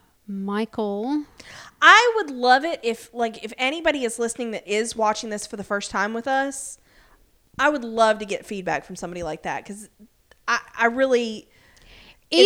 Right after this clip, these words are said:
Speaker 1: Even
Speaker 2: it'd be interesting to hear a, a take of somebody that hasn't watched it. Not that I don't wanna hear from all my babies,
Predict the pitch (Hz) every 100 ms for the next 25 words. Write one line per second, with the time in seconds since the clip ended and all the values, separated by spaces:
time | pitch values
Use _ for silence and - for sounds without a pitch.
0 | 415 466 440 311 302 311 277 330 285 262
1 | 269 269 240 233 214 214 208 - - 208
2 | - 233 214 208 - 214 202 196 185 214
3 | 208 175 196 - 240 240 269 294 247 233
4 | 233 233 226 233 220 226 202 202 190 196
5 | 190 180 170 170